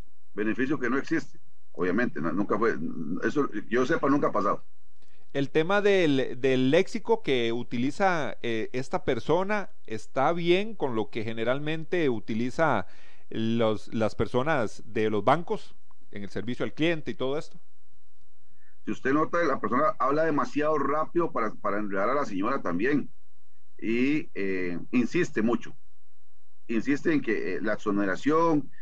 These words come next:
Speaker 1: y eso, eh, eso, eso es lo que, lo que no es normal en, en un comportamiento de la, del, del, del guión que tenemos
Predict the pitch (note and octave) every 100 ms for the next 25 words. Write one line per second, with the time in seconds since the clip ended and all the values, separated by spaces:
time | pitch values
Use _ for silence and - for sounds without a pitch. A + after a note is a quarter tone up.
0 | - - B2 C#3+ F3 - G2+ F#2 A#2 -
1 | C3+ D3+ D3 G2 G#2 A#2+ G#2+ A2+ C3+ C#3+
2 | A2+ B2 C#3 A2 F2+ G#2+ A#2 A#2+ B2 A2+
3 | G#2 A#2 B2 C3+ - - - - - F2
4 | G#2+ G2+ F#2+ A2+ F#2+ A#2+ A2+ G2+ F#2 A2+
5 | G#2 C#3+ E3 C#3 G2+ A#2 C3+ D3+ C#3 -